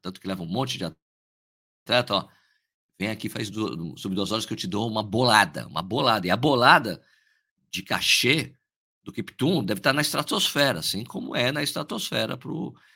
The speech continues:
Kipchoge. Eu consegui, conversei com umas pessoas aqui que trabalham com corrida, falou que o, <laughs> essa parte é legal de escutar. Diz que o cachê do Kipchoge, o cachê do Kipchoge, que é só pra ele ir correr a prova,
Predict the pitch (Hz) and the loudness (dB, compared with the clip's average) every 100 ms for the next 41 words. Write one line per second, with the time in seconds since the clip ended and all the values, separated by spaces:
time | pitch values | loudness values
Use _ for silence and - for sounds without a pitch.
0 | _ - - 127 113 76 - 104 113 110 | _ -16 -6 -2 -2 -2 -4 -2 -2 0
1 | 117 92 - _ _ 107 107 135 131 123 | 0 0 -8 _ _ -8 -4 -4 -4 -4
2 | - - 135 123 104 - 151 98 - 90 | -4 -4 -2 -4 -6 -6 -8 -8 -8 -4
3 | 110 120 107 101 90 104 - - - _ | -2 -4 -8 -10 -6 -6 -6 -10 -18 _
4 | _ _ - 98 131 139 123 120 - _ | _ _ -10 -6 -4 -4 -4 -8 -10 _
5 | - 117 - - 113 - - 233 131 - | -2 0 2 0 0 0 0 2 2 0
6 | - 104 87 78 - - - - 104 - | -8 -8 -6 -8 -12 -16 -10 -4 -2 -2
7 | - 147 185 101 - _ _ _ _ _ | -2 -2 -2 -4 -12 _ _ _ _ _
8 | _ _ _ _ _ _ _ _ _ _ | _ _ _ _ _ _ _ _ _ _
9 | _ 101 92 80 71 67 65 64 _ _ | _ -2 -2 -2 -6 -12 -18 -20 _ _
10 | _ _ _ _ 104 - - 113 143 - | _ _ _ _ -14 -10 -6 -6 -8 -14
11 | _ _ _ _ - 120 - - 247 208 | _ _ _ _ -2 0 2 2 2 0
12 | - - - 120 - 92 - 165 170 - | -4 -6 -4 -4 -4 -6 -6 -4 -4 -6
13 | - 233 311 - - 156 135 110 95 | -4 0 0 2 0 2 0 0 -2